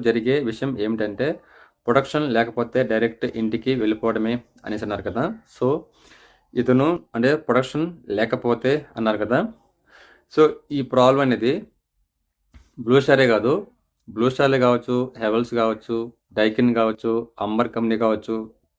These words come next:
ఈ ప్యాక్, ఇట్లా చాలా కంపెనీలు అయితే ఫేస్ చేస్తున్నారు అనమాట. ఓకేనా? మీరు అటు బాగా గుర్తుంచుకుంటే, so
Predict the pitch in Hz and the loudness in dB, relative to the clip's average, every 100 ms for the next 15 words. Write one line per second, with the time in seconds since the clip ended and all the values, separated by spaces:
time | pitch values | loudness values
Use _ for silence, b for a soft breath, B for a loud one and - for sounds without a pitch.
0 | - 123 117 113 107 110 107 - b b | -2 -2 0 -2 -2 -4 -6 -8 b b
1 | b b b 120 123 120 120 120 123 127 | b b b -2 0 2 4 4 2 2
2 | 127 127 139 170 - _ 117 120 123 120 | 0 0 -2 -2 -8 _ 0 2 2 -2
3 | - 107 98 95 98 156 220 _ _ - | -2 -4 -4 -6 -4 -6 -10 _ _ -10
4 | 107 110 147 190 b b b 113 117 120 | -6 -4 -4 -6 b b b -2 -2 0
5 | 110 127 139 120 113 127 123 104 98 120 | 0 2 2 0 -2 -4 -4 -6 -4 -4
6 | 185 - _ _ - | -6 -14 _ _ -2